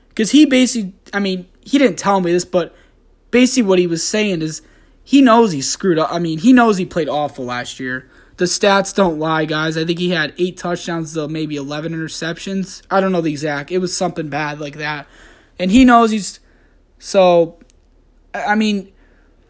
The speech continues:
for us to win games, we're gonna need better production at the Q B position. We're gonna, I don't, surely the main thing I'm worried about, guys,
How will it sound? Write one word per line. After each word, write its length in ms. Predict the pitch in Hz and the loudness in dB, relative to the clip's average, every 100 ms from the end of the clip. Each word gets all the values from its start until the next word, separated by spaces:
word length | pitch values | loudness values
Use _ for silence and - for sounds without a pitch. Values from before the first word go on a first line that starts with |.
| _ _ _ 214 | _ _ _ 2
for 160 | 262 | 4
us 220 | 254 294 | 6 4
to 80 | 302 | 2
win 180 | 247 247 | 4 4
games, 340 | 208 202 180 | 2 -2 -2
we're 100 | 190 | -2
gonna 140 | 196 202 | -2 -2
need 220 | 190 165 | -4 0
better 220 | 170 165 | 2 2
production 420 | 165 170 151 - | -2 -6 -6 -8
at 140 | 151 139 | -12 -14
the 60 | |
Q 180 | 143 170 | -8 -8
B 140 | 156 156 | -6 -10
position. 600 | 156 156 156 160 156 151 _ _ _ | -6 -6 -6 -8 -10 -12 _ _ _
We're 120 | - 196 | 0 4
gonna, 160 | 262 | 4
I 180 | 165 254 | 4 0
don't, 140 | 285 | 0
surely 300 | - 269 254 | -2 0 2
the 80 | 202 | 0
main 240 | 190 214 233 | -2 -2 -2
thing 200 | 226 190 | -4 -2
I'm 160 | 214 | 0
worried 200 | 220 170 | 2 0
about, 200 | 156 151 | 0 -4
guys, 260 | 147 160 | -2 -4